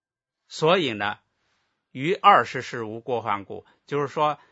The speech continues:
佛，因为佛为了让某些人看到佛的这个梦中的这个假象，他看到佛的这个梦中假象呢，这个人就能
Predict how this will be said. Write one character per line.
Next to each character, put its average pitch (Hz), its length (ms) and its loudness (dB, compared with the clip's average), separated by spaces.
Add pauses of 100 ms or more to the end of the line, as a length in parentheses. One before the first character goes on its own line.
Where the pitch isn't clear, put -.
(160)
佛， - 340 -16 (100)
因 214 440 2
为 143 260 6
佛 147 360 0
为 202 240 2
了 123 180 -2
让 127 300 4
某 104 260 -6
些 165 220 -4
人 147 280 -4
看 117 460 -2
到 117 240 0
佛 107 380 -10
的 123 120 -6
这 104 160 -10
个 98 320 -10
梦 120 380 -6
中 131 180 -8
的 127 120 -6
这 120 120 -8
个 143 100 -6
假 - 280 -6
象， 185 300 -2 (680)
他 208 160 2
看 170 380 4
到 131 180 2
佛 131 300 -4
的 160 100 -4
这 143 120 -2
个 147 100 -6
梦 147 200 -6
中 147 140 -8
假 - 220 -6
象 131 280 -2
呢， 95 200 -8 (240)
这 165 180 2
个 123 80 -2
人 117 220 -2
就 131 200 -4
能 117 360 -6